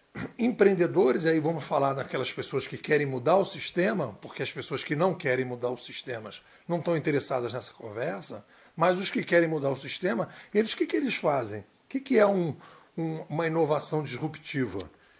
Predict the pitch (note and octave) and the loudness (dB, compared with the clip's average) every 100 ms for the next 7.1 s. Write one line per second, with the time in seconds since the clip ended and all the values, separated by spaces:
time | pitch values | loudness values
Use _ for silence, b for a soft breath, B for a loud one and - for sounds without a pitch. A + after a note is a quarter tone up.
0 | b b - E3+ F#3+ A#3 B3 - E3+ D3+ | b b 0 4 4 2 0 0 2 2
1 | D3 - E3 E3 E3 E3+ C3+ - D3+ C#3+ | 2 -2 -4 -2 0 -2 -4 2 0 2
2 | F#3 G#3+ - G#3 F3+ D3+ F#3+ A3+ B3+ - | 2 2 2 2 2 4 2 2 -2 -4
3 | - _ _ - C4 A#3 B3+ A#3+ B3 G3 | -14 _ _ -2 2 2 2 4 4 4
4 | G#3 B3+ - - A3 A#3+ A#3+ A3 C4+ C#4+ | 2 2 0 0 2 2 0 -6 -4 -4
5 | C4 A3 G#3+ D3 G#2 - b b b b | -4 -2 -2 -4 -8 -14 b b b b
6 | - F3+ - - G3+ F#3+ D#3+ C#3 C#3+ A#2+ | 4 4 6 4 4 2 2 0 -2 -4